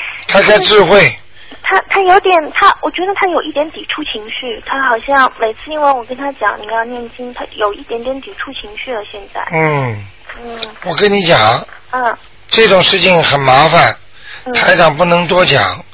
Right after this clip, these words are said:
Speaker 1: 就是有人好心好意，
Speaker 2: 嗯。
Speaker 1: 帮他念经。
Speaker 2: 嗯。
Speaker 1: 不，因为他不相信，所以他的好朋友就让他相信，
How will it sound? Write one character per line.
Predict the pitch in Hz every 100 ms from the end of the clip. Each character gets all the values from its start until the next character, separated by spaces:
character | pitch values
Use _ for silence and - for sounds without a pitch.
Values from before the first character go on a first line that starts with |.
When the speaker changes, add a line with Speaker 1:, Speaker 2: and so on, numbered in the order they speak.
| - - -
Speaker 1:
就 | 196
是 | 208 202 170
有 | 151 143
人 | 147 196 202
好 | - 135 123
心 | 113 - 196 196
好 | 143 113 113
意， | 147 180 117 - - - -
Speaker 2:
嗯。 | 285
Speaker 1:
帮 | 214 196
他 | 190
念 | 190 196 160
经。 | 127 170 180 175 - - -
Speaker 2:
嗯。 | 269 247 - - - - - - - - - -
Speaker 1:
不， | - 214 - -
因 | 208 233
为 | 220 202
他 | - 208
不 | - 214
相 | 226 214
信， | 208 220 165 107 - -
所 | - 214
以 | 214
他 | 185 208
的 | 208
好 | 165 151
朋 | 143 202
友 | 196
就 | 170 208
让 | 202 208
他 | 175
相 | 190 196 196
信， | 160 185